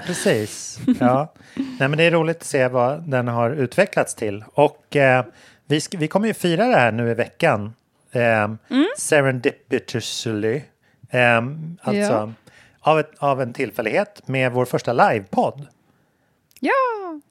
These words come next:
Speaker 1: Ja,
Speaker 2: Ni
Speaker 1: nu
Speaker 2: är så välkomna.
Speaker 1: Det ska bli så kul. Ska vi, ehm,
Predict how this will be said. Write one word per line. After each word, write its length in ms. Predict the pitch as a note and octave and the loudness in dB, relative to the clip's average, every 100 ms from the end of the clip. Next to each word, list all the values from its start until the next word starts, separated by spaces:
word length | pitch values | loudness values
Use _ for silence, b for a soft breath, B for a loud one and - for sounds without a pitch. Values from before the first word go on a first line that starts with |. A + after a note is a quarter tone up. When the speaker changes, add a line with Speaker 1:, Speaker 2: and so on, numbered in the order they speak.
| _ - | _ -6
Speaker 1:
Ja, 380 | G#3 F#3 B2 B2 | -4 -2 -6 -6
Speaker 2:
Ni 100 | - | 0
Speaker 1:
nu 80 | E3+ | 2
Speaker 2:
är 120 | A3 | 2
så 400 | - - C#4+ A#3 | 0 -2 2 4
välkomna. 760 | A3 G#3 - - - - - G#3+ _ _ | 4 0 0 -6 -6 -8 -12 -14 _ _
Speaker 1:
Det 140 | D3 C#3 | -2 -2
ska 140 | C#3+ | -2
bli 120 | B2+ | -2
så 120 | B2 | -4
kul. 300 | B2 E3+ C3 | -4 -4 -4
Ska 200 | C#3 - | -2 0
vi, 320 | C#3+ C#3+ C#3+ C#3 | 4 6 6 6
ehm, 360 | C3 B2+ D#3 | 8 6 2